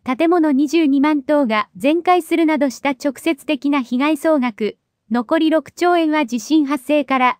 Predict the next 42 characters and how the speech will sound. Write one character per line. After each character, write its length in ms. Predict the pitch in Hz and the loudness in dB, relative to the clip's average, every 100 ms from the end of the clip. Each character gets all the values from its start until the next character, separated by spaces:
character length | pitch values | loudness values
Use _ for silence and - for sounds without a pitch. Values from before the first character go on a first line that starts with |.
| _ | _
一 260 | 220 - | -8 -2
年 220 | 359 381 359 | 0 0 0
間 220 | 320 269 | 0 2
の 100 | 254 | 0
生 220 | - 320 | 0 -2
産 260 | 320 330 311 | 0 0 2
減 220 | 311 277 | 2 0
少 240 | - 302 | 0 0
や 260 | 294 233 - _ | 2 0 -2 _
サ 240 | - 330 381 | -2 0 2
ー 20 | |
ビ 120 | 294 | 0
ス 100 | - | -2
低 200 | 311 339 | 0 0
下 120 | 339 | 2
に 140 | 320 311 | 2 2
よ 100 | 311 | 2
る 100 | 311 | 0
間 220 | 277 320 | -2 -2
接 280 | - 339 - | -2 -4 -4
的 240 | 302 285 | -4 -2
な 120 | 302 | -2
被 160 | 269 247 | -2 -2
害 180 | 285 320 | 0 0
総 220 | 359 320 | 0 0
額 180 | 254 - | -2 -6
と 160 | 233 | -10
し 100 | 220 | -8
た。 220 | - 202 - _ _ _ | -8 -8 -10 _ _ _
津 120 | - | -4
波、 380 | 254 302 277 254 _ _ _ | 0 2 2 -2 _ _ _
堆 220 | - 262 311 | -4 -2 0
積 260 | 370 311 | -2 0
堆 220 | 339 330 | 2 2
積、 480 | 285 277 - 254 247 _ _ _ | 0 -4 -2 -6 -6 _ _ _
も 140 | 214 | -2
の 140 | 247 339 | 0 2
の 100 | 359 | 0
調 240 | - 370 | 0 0
査 160 | 359 311 | 0 -2
で 140 | 254 | -2
は、 200 | 202 196 | -2 -4